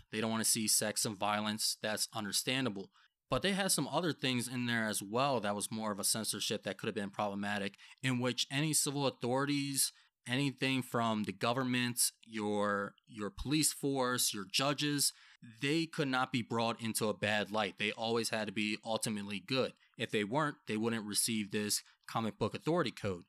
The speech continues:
If they didn't receive that, then they had the huge possibility of not being distributed in some stores, thus losing money.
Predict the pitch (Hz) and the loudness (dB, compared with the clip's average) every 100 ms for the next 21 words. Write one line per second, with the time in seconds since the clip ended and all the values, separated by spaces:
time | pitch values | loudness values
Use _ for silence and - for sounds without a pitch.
0 | _ 117 120 113 117 107 - 123 107 127 | _ -4 -2 0 0 0 0 0 0 0
1 | 143 120 - - 117 123 117 117 110 - | 0 -2 -8 -20 -6 -2 0 0 -2 -8
2 | _ - 104 113 104 101 123 - 117 107 | _ -4 -2 -2 -2 0 -2 0 -2 0
3 | 101 107 107 101 104 104 - 110 101 101 | 0 0 2 2 0 -2 0 0 2 0
4 | - 143 117 104 104 113 - 107 98 - | 0 0 2 0 -2 -4 -2 -2 0 0
5 | 135 131 127 - - _ - 120 120 - | 0 0 -2 -4 -8 _ -2 2 2 0
6 | - 110 107 98 101 95 101 117 101 | -2 -4 -2 0 0 -2 0 0 -2